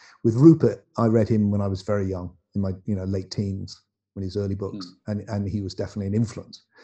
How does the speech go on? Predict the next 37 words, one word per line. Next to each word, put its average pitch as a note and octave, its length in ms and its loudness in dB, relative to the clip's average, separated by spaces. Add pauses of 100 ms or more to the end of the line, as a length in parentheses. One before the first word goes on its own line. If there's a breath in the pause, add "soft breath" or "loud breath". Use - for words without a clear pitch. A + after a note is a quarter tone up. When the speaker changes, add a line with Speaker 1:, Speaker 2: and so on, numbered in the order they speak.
(140)
Speaker 1:
So - 120 -8
it's G2 80 -6
been B2+ 120 2
great D3 200 8
that A2+ 60 2
I've A#2 100 4
been A#2+ 120 6
able G#2+ 100 2
to - 60 -10
connect B2 300 2
with G#2+ 140 0
him G2+ 220 0
and, G2 220 -2
and G2 160 -4
make, G#2 120 -4 (240)
and G#2+ 100 -4
make A2 200 -2
a - 40 -18
couple - 180 -4
of G2+ 80 0
movies G2+ 340 0
with G2 100 -8
him, F#2 140 -12
because G2 460 -6 (420 soft breath)
I A2+ 120 0
think A2 200 -2
he's G2+ 220 -6
a G#2 200 -6
really G2+ 240 -2
interesting F#2+ 400 -8
thinker. - 340 -14 (840)
Speaker 2:
Yeah. F#2+ 300 -10 (800)
You B2 160 -2
mentioned A#2 400 -4
Sam C3+ 320 0
Harris B2+ 400 2
and A2+ 180 -6